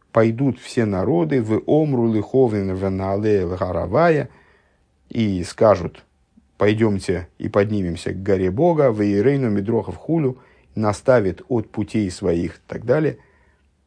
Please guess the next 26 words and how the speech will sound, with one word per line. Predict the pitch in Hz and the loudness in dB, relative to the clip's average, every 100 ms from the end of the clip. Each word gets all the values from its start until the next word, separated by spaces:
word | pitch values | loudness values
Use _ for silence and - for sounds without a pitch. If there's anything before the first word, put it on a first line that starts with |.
| _ _ _ - | _ _ _ -2
Кумтеис | 208 214 190 135 113 87 | 0 2 2 2 2 0
получается, | 117 117 113 - 175 139 104 113 | -2 -2 0 4 6 6 2 0
азлосит | - 113 107 117 160 175 147 113 | 2 2 2 2 2 2 0 0
лови | 127 147 147 | 2 4 4
велнидна | 143 117 113 110 117 156 135 127 110 | 2 2 0 0 0 0 0 -2 -2
нидарфн. | 107 151 196 175 127 117 104 95 - 82 | -2 0 0 -2 0 2 2 0 -4 -6
То | - | -2
есть | 113 101 _ | -2 -2 _
отсюда | - - - 143 120 95 92 _ - | -8 -8 -4 0 2 2 0 _ -4
понятно, | 107 107 104 147 214 208 - _ _ _ - | 0 2 0 0 0 -2 -8 _ _ _ -20
что | - 123 | 0 2
в | 110 104 | 2 0
будущем | 151 185 110 - - 82 - _ _ _ - | 0 0 0 -2 -4 -8 -10 _ _ _ -10
вот | - 117 | -4 0
это | 127 107 | 0 0
воздействие | 101 104 107 117 131 - - 90 | 2 2 2 0 0 -2 -4 -4
на | 101 | -4
народы, | 107 113 160 233 226 143 - _ - _ | -4 -2 0 0 0 -4 -6 _ -20 _
оно | 104 147 | 0 0
будет | 151 131 110 | 0 0 -2
происходить | - 123 113 - 104 135 196 - - | 0 0 0 -2 -2 -2 -4 -6 -2
образом | 143 185 135 110 95 92 - | 0 2 2 2 -2 -6 -10
вот | - 113 - | -4 -4 -2
таким | 151 120 135 143 | -4 -2 -4 -2
вот | 101 | -4
специфическим, | - 113 - 107 143 143 101 - 95 | -4 -8 -6 -8 -8 -8 -10 -6 -8